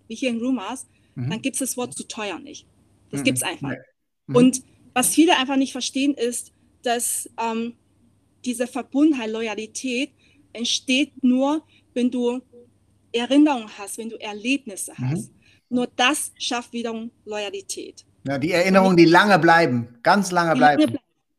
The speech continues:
Speaker 1: Nachhaltig. Und
Speaker 2: Mhm.
Speaker 1: das ist das, was ich bezwecken möchte mit meiner Arbeit. Ich hab, ich sag immer, „Leute, ihr müsst sofort in, in die Umsetzung kommen“, weil jedes Training verfliegt nach vier bis sechs Wochen komplett.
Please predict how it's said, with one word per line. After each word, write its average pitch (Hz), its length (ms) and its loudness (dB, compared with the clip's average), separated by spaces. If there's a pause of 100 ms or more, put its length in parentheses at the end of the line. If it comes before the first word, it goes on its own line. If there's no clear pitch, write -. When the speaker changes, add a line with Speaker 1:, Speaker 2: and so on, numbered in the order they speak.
Speaker 1:
Nachhaltig. 262 560 -2 (220)
Und 247 120 -2
Speaker 2:
Mhm. 170 40 0
Speaker 1:
das 285 160 2
ist 294 120 -6
das, 311 120 -6
was 269 140 -6
ich 247 100 -12
bezwecken 277 400 -4
möchte 240 260 -6
mit 233 80 -6
meiner 214 280 -12
Arbeit. 220 320 -10
Ich - 160 -12
hab, - 100 -12
ich - 140 -12
sag 254 240 -6
immer, 269 340 2 (840)
„Leute, 285 240 2
ihr 254 100 0
müsst 277 240 4
sofort 302 260 -4
in, 254 160 -6 (140)
in 254 120 0
die - 80 0
Umsetzung 214 600 2
kommen“, 190 240 -20
weil 185 160 -10 (140)
jedes 294 320 -2
Training 254 440 -2 (140)
verfliegt 254 540 -6 (360)
nach 233 200 -4
vier 277 320 2
bis - 180 -6
sechs - 240 -8
Wochen 196 240 -10
komplett. 233 560 -6